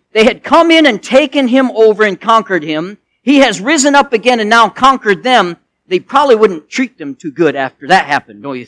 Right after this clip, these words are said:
think? Uh, after he retakes their, uh, or gets back over them. And so Israel has now been twenty years under his rule. And just to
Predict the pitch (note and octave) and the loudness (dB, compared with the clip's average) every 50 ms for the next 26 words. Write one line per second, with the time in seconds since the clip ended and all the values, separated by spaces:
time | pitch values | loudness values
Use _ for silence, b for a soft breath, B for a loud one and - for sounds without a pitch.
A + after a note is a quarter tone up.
0 | - G3 A#3 C#4+ C4 _ _ _ _ _ _ _ - D#3+ D#3 D3+ C#3+ F3+ G3 G3 | -4 -2 -2 -2 -2 _ _ _ _ _ _ _ -2 0 0 2 2 2 2 2
1 | F#3+ - F#3 D#3+ F3 F#3 F3 C#3+ C3 D3 E3+ G#3 A3+ G3 - - G#3+ G#3 G3 G3+ | 0 -4 -10 -10 -10 -12 -14 -14 -14 -10 -8 -8 -8 -8 -8 -4 -2 -2 -2 -4
2 | - - - F3 F3 E3+ E3+ E3 D#3 - _ _ _ _ - D#3 D3+ - - E3+ | -6 -6 -2 0 2 2 2 2 0 -2 _ _ _ _ -8 -6 -6 -6 -6 -8
3 | - F#3 F3+ E3 D#3 D3+ F3 D3 D#3 G3 G3 G3 - - G3 F#3 E3+ - _ - | -8 -6 -6 -6 -8 -12 -6 -2 -2 -2 -2 -4 -6 0 0 0 0 0 _ -2
4 | F3+ F3+ D#3+ C#3+ D#3 C#3 D#3+ F3+ D#3 C3 A2+ G2+ _ _ _ _ _ - G#3 A#3 | -2 -2 -2 -2 -2 0 2 2 0 0 -2 -8 _ _ _ _ _ -4 -2 -2
5 | A3+ - - C#4+ B3+ A#3 A#3 C4+ D#4+ E4+ D4+ E4+ E4 C#4 A#3 B3 A3+ F#3+ A#3 B3 | -2 0 2 4 4 4 4 0 0 0 0 2 2 2 2 0 -2 0 2 2
6 | A#3+ A#3+ G#3+ A3 A3+ G#3+ - - - C4+ D4+ D#4 D#4+ D4 C#4 C4+ C4+ C4+ B3+ A#3+ | 2 2 2 0 -2 -6 -6 -8 -4 -2 0 0 0 0 -2 0 2 2 2 2
7 | - - - A3 A#3+ A#3 G#3 G#3+ F#3+ F#3+ G#3 G3 F3+ C#3+ D3 D#3+ F#3+ E3 C#3+ B2 | 0 -2 0 0 0 0 0 -2 0 2 0 0 0 -2 -4 0 0 0 0 -2
8 | A2+ A#2+ _ _ _ _ _ _ _ _ - A3 B3 A#3+ A3+ G#3+ _ _ F3+ C4 | -8 -14 _ _ _ _ _ _ _ _ 0 2 2 2 0 -4 _ _ 0 0
9 | D4 - - A#3+ G3+ F3 D3+ | 0 0 2 2 2 2 2